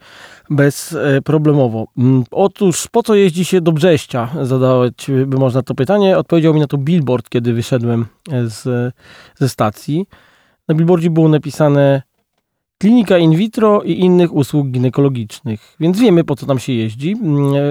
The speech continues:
ale to nie do końca, mm, tak to wygląda. Otóż, e, powiedziałem już, że wysiadłem z, mm, e, pociągu. Na Białoruś bardzo fajnie jest dojechać pociągiem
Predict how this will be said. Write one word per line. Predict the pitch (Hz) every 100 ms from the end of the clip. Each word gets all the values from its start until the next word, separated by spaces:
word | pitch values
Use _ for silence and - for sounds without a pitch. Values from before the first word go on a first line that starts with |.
| 143 -
ale | 311 320 311
to | 269
nie | 262 202
do |
końca, | 160 147 127
mm, | 127 139 143 143 131
tak | 127 -
to | 120
wygląda. | 120 104 101 104 - - - -
Otóż, | 277 330 262 214
e, | 214
powiedziałem | 202 185 240
już, | 214
że | 185
wysiadłem | 170 196 185
z, | 156 135 160 156 147 -
mm, | 175 147 143
e, | 143 143 143 139 139 135 135
pociągu. | - - 131 117 117 139 185 - - - -
Na | 151
Białoruś | 185 220 170
bardzo | 151 196 185 185
fajnie | 151 147 151 151
jest | 143 135
dojechać | 131 123 127
pociągiem | - - 175 156 165 160